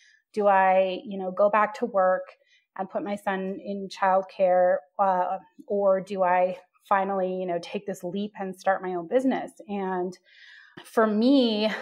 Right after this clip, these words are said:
it just wasn't the right decision to go back to work. I really wanted to be home with him. Um, and, you know, I really wanted to start a business,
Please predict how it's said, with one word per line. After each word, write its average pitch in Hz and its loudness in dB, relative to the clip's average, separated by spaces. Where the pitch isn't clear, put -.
it 220 -4
just 214 -6
wasn't 202 0
the 202 0
right 185 2
decision 190 -2
to - -16
go 190 2
back 175 -4
to - -16
work. 170 -6
I 175 -2
really 190 -2
wanted 175 -6
to - -20
be 196 -16
home 240 2
with 240 0
him. 214 -2
Um, 196 -2
and, 202 -2
you 196 -8
know, 190 0
I 185 2
really 233 4
wanted 214 -2
to 214 -10
start 202 2
a 185 0
business, 185 -2